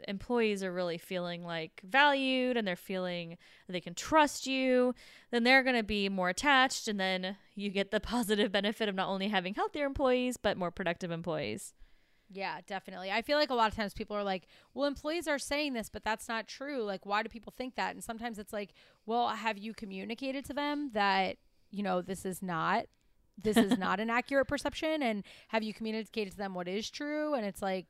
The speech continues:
Speaker 2: "No." Okay, well then, like, you know, it's no surprise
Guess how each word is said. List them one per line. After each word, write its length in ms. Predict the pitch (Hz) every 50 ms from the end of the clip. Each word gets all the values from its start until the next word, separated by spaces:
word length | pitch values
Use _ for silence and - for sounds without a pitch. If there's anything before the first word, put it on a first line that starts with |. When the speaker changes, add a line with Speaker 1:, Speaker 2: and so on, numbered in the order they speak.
| _ -
Speaker 2:
"No." 540 | 190 190 196 202 202 196 196 196 196 202 - 277
Okay, 260 | 269 - 220 208 214
well 240 | 214 208 214 214 214
then, 280 | 208 220 214 214 214
like, 360 | 214 214 214 214 214 202 - - - - - - _ _ _ _
you 100 | - 247
know, 240 | 240 226 214 202 202
it's 300 | 202 - - 208 - -
no 120 | 233 240 226
surprise 760 | - - 220 - 240 247 254 247 226 208 190 180 - -